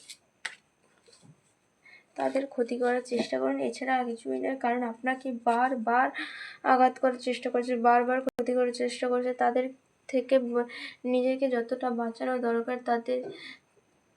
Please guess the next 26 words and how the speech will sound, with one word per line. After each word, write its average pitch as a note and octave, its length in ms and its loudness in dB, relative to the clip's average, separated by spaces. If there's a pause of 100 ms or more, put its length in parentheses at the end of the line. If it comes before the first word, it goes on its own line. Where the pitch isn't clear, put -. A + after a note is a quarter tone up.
(220)
সেটার C4+ 380 -6
জন্যই B3+ 340 -2
কিন্তু B3+ 360 -2
আপনাকে B3 640 2 (760)
এটা C4 200 -4
করতেই B3+ 540 -2
হবে B3 320 4
এবার। A3+ 240 2 (420)
কারণ B3+ 360 4 (800)
আপনার B3+ 340 -2
শত্রুরা C4 600 -4
আপনার B3 360 0
ক্ষতি A#3+ 280 -6
করছে A3+ 380 -6
বারবার, A#3 360 2
সেদিক A#3+ 400 -8 (100)
থেকে B3+ 220 0 (640)
নিজেকে C4 440 4
অবশ্যই B3+ 600 4
সুরক্ষিত B3+ 520 2
রাখতে A#3+ 380 4
হবে। A#3+ 100 -4
তার A#3+ 180 0
জন্য B3 180 0
আপনার B3 320 0
শত্রুদেরই B3+ 880 4